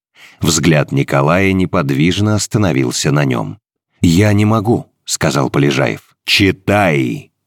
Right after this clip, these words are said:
закричал высочайший фельдфебель. Этот крик воротил силу Полежаеву.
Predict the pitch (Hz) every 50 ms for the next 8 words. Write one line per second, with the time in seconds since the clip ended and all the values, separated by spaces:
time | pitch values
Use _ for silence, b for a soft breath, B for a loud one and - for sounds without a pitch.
0 | _ - - - 87 80 - 73 76 - - 90 90 95 92 87 78 76 76 -
1 | - 73 71 - 76 69 65 - - - - 67 - - 76 67 62 - - -
2 | 78 62 - - - 101 - - _ _ _ _ _ _ _ - 120 120 107 127
3 | 117 - - - 131 135 - - 101 101 117 113 117 110 - 120 120 117 107 -
4 | - - - 123 107 82 73 67 - 73 69 69 69 67 85 98 107 107 104 95
5 | 95 98 95 87